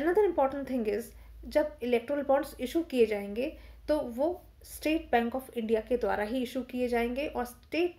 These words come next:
बैंक ऑफ इंडिया यानी कि एसबीआई की कुछ स्पेसिफिक ब्रांचेस द्वारा ही इशू किए जाएंगे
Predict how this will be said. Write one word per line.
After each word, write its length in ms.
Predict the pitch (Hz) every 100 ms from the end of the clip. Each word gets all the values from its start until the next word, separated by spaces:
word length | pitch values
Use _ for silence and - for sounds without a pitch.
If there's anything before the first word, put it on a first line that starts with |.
| - 240
बैंक 300 | 240 269 247
ऑफ 120 | 233
इंडिया 220 | 220 214
यानी 160 | 208 208
कि 120 | 220
एसबीआई 460 | 226 226 - 269 262
की 160 | 311
कुछ 280 | 330 311 - - -
स्पेसिफिक 640 | - - 294 - - 349 233
ब्रांचेस 420 | 202 214 220 285
द्वारा 300 | - 202 208
ही 240 | 208 262 -
इशू 200 | 240 269
किए 420 | 277 - 220 208
जाएंगे 600 | 208 196 196 214 202 -